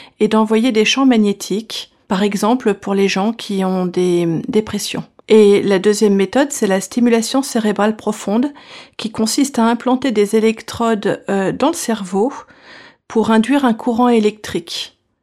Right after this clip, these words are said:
Alors effectivement, je suis un petit peu choquée parce que, euh, il faut d'abord f-, faire une opération, euh, du cerveau pour, euh, introduire, euh, la petite puce électronique.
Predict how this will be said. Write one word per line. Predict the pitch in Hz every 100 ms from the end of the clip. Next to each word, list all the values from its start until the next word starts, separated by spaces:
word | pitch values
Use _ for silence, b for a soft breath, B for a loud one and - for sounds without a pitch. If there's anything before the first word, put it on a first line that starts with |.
| _ -
Alors | 202 196
effectivement, | 202 - 226 - 214 196 220 254
je | 254 226
suis | 202 - 208 208 202 185 -
un | 196
petit | 208 208
peu | 202
choquée | 185 170 214 330 B B B B B B B -
parce | 202 185 -
que, | - 220
euh, | 202 202 196 190 185 180 175 170 - - -
il | - 226 202
faut | - 220
d'abord | 220 220 240 226 -
f-, | 240
faire | - 220 220
une | 220
opération, | 220 208 202 - - 220 214 208
euh, | 185
du | 170
cerveau | 185 208 180 185 214 - - b b b b
pour, | - 208 196
euh, | 190 -
introduire, | 220 220 220 196 202 226 233 202
euh, | 190 185
la | 190
petite | 190 - 196
puce | - 214 -
électronique. | 196 190 - 190 190 - -